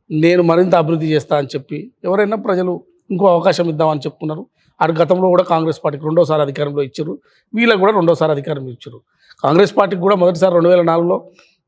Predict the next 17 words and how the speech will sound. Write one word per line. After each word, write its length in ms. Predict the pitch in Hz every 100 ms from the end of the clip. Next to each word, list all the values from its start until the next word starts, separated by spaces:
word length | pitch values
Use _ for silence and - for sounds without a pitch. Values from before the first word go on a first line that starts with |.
| _ _ _ _ _ _ _ -
అంటే, 120 | 185 147 -
అంటే 140 | 135
గతం 360 | 127 117 175 170
కన్నా 160 | 180
కానీ 160 | 180 208
రెండు 180 | 165 190
వేల 140 | 202
నాలుగులో 400 | 190 185 190 254 - - 123 - _ _ _
సీట్ల 340 | - 226 208
కన్నా 280 | 220 220 240
రెండు 200 | 220 220
వేల 180 | 233 240
వాళ్ళకి 300 | 226 214 175
తొమ్మిదిలో 260 | 208 214 226
సీట్లు 280 | - 233 262
ఎక్కువ 180 | - 226
వచ్చినాయి. 320 | - 117